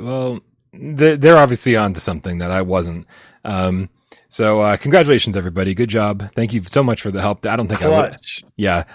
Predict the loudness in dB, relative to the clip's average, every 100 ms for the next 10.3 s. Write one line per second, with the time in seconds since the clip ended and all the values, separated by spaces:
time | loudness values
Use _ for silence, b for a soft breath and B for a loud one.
0 | 0 4 4 4 2 4 2 2 -2 -2
1 | -2 -2 0 -2 -2 -2 -2 -2 -6 -4
2 | 0 2 2 0 -2 2 2 2 -2 -6
3 | -4 -2 0 -2 -6 b b b -4 -4
4 | -4 -6 -6 -8 -16 _ _ -8 -8 -8
5 | -10 -14 -16 -4 -2 0 0 0 -6 -16
6 | -4 0 0 -2 -4 -4 -6 -6 -6 -4
7 | -6 -2 -2 -2 -2 -4 -2 -2 -2 -2
8 | -2 -6 -10 -14 -14 -12 -12 -10 -10 -10
9 | -10 -10 -12 b b b b _ _ -16
10 | -12 -10 -10